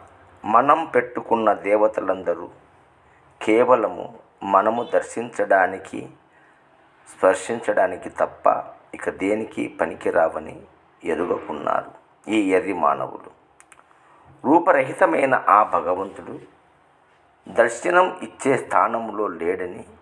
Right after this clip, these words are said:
ఈ ఎర్రి మానవులకు అర్థం కావడం లేదు.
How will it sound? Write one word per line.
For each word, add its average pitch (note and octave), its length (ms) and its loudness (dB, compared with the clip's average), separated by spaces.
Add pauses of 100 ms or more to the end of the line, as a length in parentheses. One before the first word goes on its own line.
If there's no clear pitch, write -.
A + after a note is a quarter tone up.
(160)
ఈ F#2 200 -2
ఎర్రి D#2+ 200 -4
మానవులకు F2+ 500 -4
అర్థం - 360 -2
కావడం - 500 0
లేదు. - 300 -12